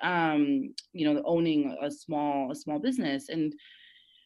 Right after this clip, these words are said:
I don't know, you know, he, he is getting flack too for having laid off so many people at Union Square Hospitality Group when perhaps he has enough money to float for health insurance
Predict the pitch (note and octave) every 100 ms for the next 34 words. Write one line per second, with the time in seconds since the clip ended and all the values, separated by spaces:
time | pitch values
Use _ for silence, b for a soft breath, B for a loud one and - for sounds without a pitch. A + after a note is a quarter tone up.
0 | b _ D4+ F4 G#4 - A#3+ C4 C4+ C4
1 | C4 C4 C4 B3 A3 C#4 D4 C4 C4 B3+
2 | B3+ B3+ B3+ D#4 C4+ - F3 F#3 F3+ D#3+
3 | E3+ E3+ F3+ - - - F#3 F#3 F#3 F3
4 | G3+ F3+ E3+ E3 C#3 D3+ D#3 D3 D3 D#3
5 | D3 D3 C#3+ D#3 D3 D3 C3 C#3+ C#3 B2+
6 | C#3+ C3+ B2+ D3+ D#3 D#3 - D3 D3 C3
7 | C3+ C3+ C3+ C#3+ C3+ C3 - C#3 C3+ B2+
8 | - C3+ C3+ B2+ C3 C3+ C3 C3 C3 B2+